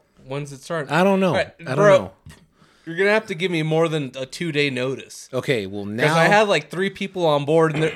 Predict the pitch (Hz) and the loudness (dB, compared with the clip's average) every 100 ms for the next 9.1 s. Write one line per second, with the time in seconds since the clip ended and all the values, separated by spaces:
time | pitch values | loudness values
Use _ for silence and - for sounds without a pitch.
0 | - 147 147 147 135 131 156 165 151 135 | -6 -4 0 0 0 -2 4 4 4 -2
1 | - 170 165 - 151 139 - _ _ - | 0 2 2 0 0 0 -4 _ _ -10
2 | - 165 180 147 131 123 120 - 120 107 | -6 -4 2 4 4 0 -2 -2 -6 -8
3 | _ - 185 185 165 175 175 156 139 139 | _ 0 0 2 4 6 6 2 -2 -2
4 | 165 160 175 170 170 165 180 180 - 143 | 0 0 0 0 2 2 0 -2 -4 -6
5 | - 170 147 135 127 127 117 - 123 95 | -2 2 2 0 -4 -4 -4 -4 -6 -6
6 | 101 _ _ - - - - - - - | -14 _ _ -20 -20 -20 -20 -20 -20 -20
7 | - - 98 92 78 - _ _ - 110 | -16 -10 -6 -6 -8 -18 _ _ -10 -6
8 | 107 92 90 - - - - - - - | -4 -4 -4 -6 -14 -20 -14 -10 -10 -12